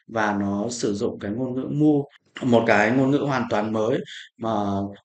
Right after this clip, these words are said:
giúp cho những cái nhà builder có thể là dễ dàng xây dựng một cái DApp Blue Token,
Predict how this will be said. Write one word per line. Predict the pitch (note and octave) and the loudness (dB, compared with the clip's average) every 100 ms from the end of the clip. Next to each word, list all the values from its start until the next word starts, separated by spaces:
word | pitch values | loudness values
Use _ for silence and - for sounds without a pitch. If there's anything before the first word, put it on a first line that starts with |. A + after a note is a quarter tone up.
| _ _ | _ _
giúp | C3 D#3 D#3 | -2 -2 0
cho | C#3+ B2 A#2+ A#2+ A#2 | 0 2 2 0 -2
những | A#2+ - | -4 -6
cái | A2+ A2+ | -4 -4
nhà | B2+ A#2 | -2 0
builder | A#2+ A#2+ C3+ B2 | 0 4 4 2
có | A2 | -2
thể | A2+ | -4
là | G2 F#2+ | -2 -2
dễ | A2+ C3+ | -4 -2
dàng | C#3+ A#2 G2 | -2 -2 -4
xây | A#2+ | -6
dựng | A#2+ A#2 A2+ | -4 -6 -8
một | G2+ | -8
cái | G#2+ A2+ A2 | -8 -4 -2
DApp | B2+ D#3+ A#2+ | -2 -2 -4
Blue | A#2 | -8
Token, | A#2+ A#2+ B2 A#2+ A#2+ | -6 -4 0 0 -2